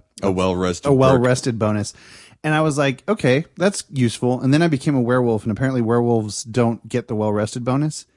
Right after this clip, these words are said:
Speaker 2: So I'm like, "Oh, fuck that. I'm not gonna sleep anymore then."
Speaker 1: Just wait it,
Speaker 2: I'll
Speaker 1: man.
Speaker 2: just wait, yeah. 'Cause it's like, you know, you gotta find a bed or pay the money to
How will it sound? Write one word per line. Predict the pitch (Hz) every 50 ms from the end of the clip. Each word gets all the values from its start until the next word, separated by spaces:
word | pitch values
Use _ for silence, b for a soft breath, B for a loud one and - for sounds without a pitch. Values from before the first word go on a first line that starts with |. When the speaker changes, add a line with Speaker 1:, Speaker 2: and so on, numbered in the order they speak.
| _ _
Speaker 2:
So | - - 165 139
I'm | 123
like, | 117 -
"Oh, | -
fuck | - - 143 139 _
that. | - 147 143
I'm | 139
not | 156 151
gonna | 131 113
sleep | - - - 117 104 - 113
anymore | 117 113 117 113 117 120
then." | 120 147 143 160 165
Speaker 1:
Just | - - - - - -
wait | 95 98 107 127 120
it, | 104 -
Speaker 2:
I'll | 127 90
Speaker 1:
man. | 92 95
Speaker 2:
just | 101 110
wait, | 113 127 139 143 120 - -
yeah. | 120 131 131 123 117 107 127 -
'Cause | - 160 135 131
it's | 127 123 -
like, | 143 131 123 127 - 143
you | 135
know, | 120 117
you | 120 120 117
gotta | - 147 135 127
find | - - 139 131 131 127
a |
bed | 107 101 104 101 110 113 113 120
or | 104
pay | - - 123 117 110
the | 107 110
money | 107 110 107 104 107 104
to | 107 101